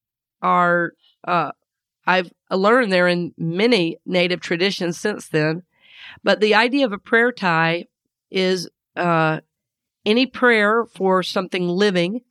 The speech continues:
You use a red, all cotton fabric and tobacco. And, um,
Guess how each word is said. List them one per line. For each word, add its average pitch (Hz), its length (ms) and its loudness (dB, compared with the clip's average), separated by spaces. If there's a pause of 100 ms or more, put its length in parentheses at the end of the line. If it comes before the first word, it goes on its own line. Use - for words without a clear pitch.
(640)
You 196 120 -2
use 202 320 0
a 165 140 2
red, 202 640 2 (720)
all 196 200 4
cotton 208 400 -2
fabric 175 440 0 (800)
and 175 180 -4
tobacco. 160 560 -4 (2250)
And, 202 480 2 (200)
um, 175 600 2